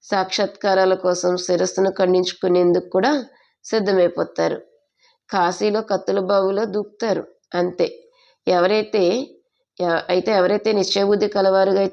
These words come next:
చేస్తారో వారి వికర్మలు వినాశనమవుతాయి. మళ్ళీ కొత్తగా లెక్కాచారాలు ప్రారంభమవుతాయి.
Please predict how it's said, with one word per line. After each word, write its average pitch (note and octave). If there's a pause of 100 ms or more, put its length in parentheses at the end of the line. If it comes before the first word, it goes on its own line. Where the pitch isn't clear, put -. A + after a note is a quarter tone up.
చేస్తారో F3+ (460)
వారి G3
వికర్మలు G3
వినాశనమవుతాయి. F#3+ (420)
మళ్ళీ G3+
కొత్తగా G3+
లెక్కాచారాలు F#3+ (440)
ప్రారంభమవుతాయి. F3+